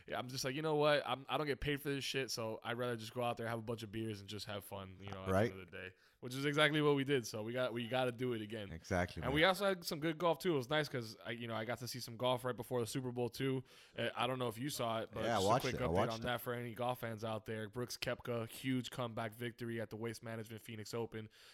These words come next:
Speaker 1: ends up winning by one stroke over Xander Schauffele. When Xander Schauffele and Jordan Spieth were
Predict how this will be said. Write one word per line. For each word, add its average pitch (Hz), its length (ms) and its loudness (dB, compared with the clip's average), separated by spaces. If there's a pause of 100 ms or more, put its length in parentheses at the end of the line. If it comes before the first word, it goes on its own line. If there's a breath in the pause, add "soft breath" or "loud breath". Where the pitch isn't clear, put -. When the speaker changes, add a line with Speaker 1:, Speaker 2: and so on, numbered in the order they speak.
(100)
Speaker 1:
ends 110 200 -6
up 104 120 -6
winning 110 200 -2
by 107 140 -2
one 110 220 -4
stroke 110 360 -2
over 104 240 -4
Xander 107 320 -6
Schauffele. 107 580 -4 (360 loud breath)
When 107 260 -6
Xander 120 260 0
Schauffele 113 480 0
and 110 340 -4
Jordan 113 280 -4
Spieth 117 320 -6
were 110 180 -4